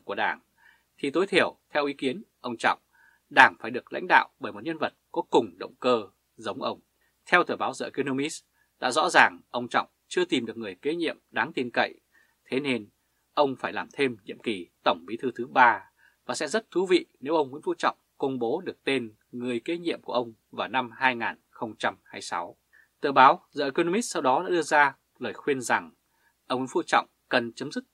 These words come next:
tâm trạng lo ngại này. Tốt nhất là Tổng Bí thư nên rút lui để cho Đảng lựa chọn một người kế nhiệm thực tiễn. Theo giới phân tích, điều kể trên không đơn giản như vậy mà còn rất nhiều những vấn đề đằng sau cho thấy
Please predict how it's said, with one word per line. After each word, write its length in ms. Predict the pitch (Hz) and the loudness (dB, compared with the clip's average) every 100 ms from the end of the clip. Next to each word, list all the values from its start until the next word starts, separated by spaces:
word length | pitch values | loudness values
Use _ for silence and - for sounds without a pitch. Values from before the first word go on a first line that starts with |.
| _ | _
tâm 180 | 170 147 | -8 0
trạng 240 | 135 101 123 | 2 0 -2
lo 280 | 117 135 | 2 4
ngại 280 | 123 120 110 | 4 0 -4
này. 240 | 101 85 - _ _ _ _ | -6 -14 -18 _ _ _ _
Tốt 140 | - 202 | -4 -2
nhất 200 | 208 - _ | -2 -4 _
là 80 | 131 | -6
Tổng 140 | 127 101 | -6 -6
Bí 80 | |
thư 280 | 131 170 151 - | -4 -4 -4 -8
nên 180 | 139 127 | -10 -4
rút 140 | 185 190 | -4 0
lui 320 | 139 127 113 _ _ _ | 2 2 0 _ _ _
để 80 | 120 | -6
cho 140 | - | -4
Đảng 260 | 175 135 87 - | 2 0 0 -8
lựa 120 | 127 | -10
chọn 220 | - 123 - | -2 -2 -2
một 120 | 110 | -8
người 240 | 113 107 82 _ _ | -8 -8 -10 _ _
kế 160 | 117 143 | -4 -4
nhiệm 220 | 151 117 _ _ | -4 -8 _ _
thực 220 | - - | -18 -10
tiễn. 240 | - 95 117 _ _ _ _ | -8 -8 -10 _ _ _ _
Theo 200 | - 139 | 4 4
giới 120 | 123 | 4
phân 120 | 127 131 | -2 -4
tích, 220 | 160 - _ _ | -6 -6 _ _
điều 180 | 139 135 | -4 -2
kể 140 | 123 | -2
trên 240 | - 156 143 | -2 -2 -2
không 240 | - 170 | -10 -4
đơn 160 | 160 143 | -2 0
giản 240 | 139 - | 0 0
như 120 | 101 120 | -4 -6
vậy 280 | 117 - _ - _ - | -4 -4 _ -20 _ -8
mà 100 | 131 | -4
còn 180 | 131 120 | -2 -2
rất 220 | 214 - | -8 -6
nhiều 200 | 139 107 | -4 -4
những 120 | 117 | -6
vấn 120 | 175 | -4
đề 240 | 165 113 92 | -2 -2 -4
đằng 260 | 123 104 90 | -8 -8 -2
sau 340 | 139 131 117 | 2 2 0
cho 100 | 131 | -10
thấy 300 | 120 113 117 | -8 -6 -8